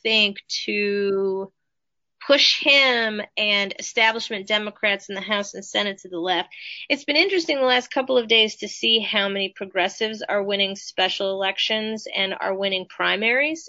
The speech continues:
in the Democratic Party against, um, entrenched actors. It was great to see Steve King just get s-, just fucking waxed in, um, Iowa. And I, I,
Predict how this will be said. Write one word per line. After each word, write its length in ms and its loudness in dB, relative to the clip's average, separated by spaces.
in 140 2
the 60 4
Democratic 580 0
Party 480 0
against, 800 2
um, 480 -2
entrenched 480 -2
actors. 480 0
It 60 4
was 140 2
great 240 4
to 100 -6
see 200 -6
Steve 420 -6
King 400 -2
just 200 -8
get 200 -4
s-, 200 -14
just 320 -10
fucking 340 -2
waxed 720 0
in, 360 -2
um, 440 -4
Iowa. 540 0
And 500 4
I, 100 -4
I, 560 4